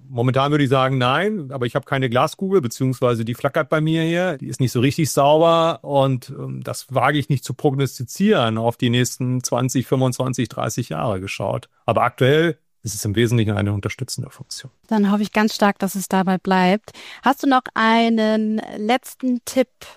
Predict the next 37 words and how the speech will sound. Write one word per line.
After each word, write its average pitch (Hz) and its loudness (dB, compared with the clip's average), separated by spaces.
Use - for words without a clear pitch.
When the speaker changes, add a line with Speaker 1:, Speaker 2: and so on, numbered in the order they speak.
Speaker 2:
letzte 233 -2
Empfehlung? 202 0
Wo 240 4
oder 196 2
was 208 2
sollten 233 2
Betriebe 208 0
heute 220 2
tun, 233 -2
um 202 2
sich 196 -6
gut 202 -6
aufzustellen, 175 -2
wenn 214 4
es - 2
um 226 4
das 208 2
Thema 208 2
K - -4
I 208 0
und 214 2
Vereinbarkeit 175 -2
geht? 170 -6
Speaker 1:
Vielleicht 226 2
drei 147 2
Punkte 131 -4
tatsächlich. - -12
Wenn 147 2
es 151 0
um 151 4
das 147 2
Thema 143 2
K 139 -2
I 151 2
geht 151 4
und 127 -2
wir, 131 -6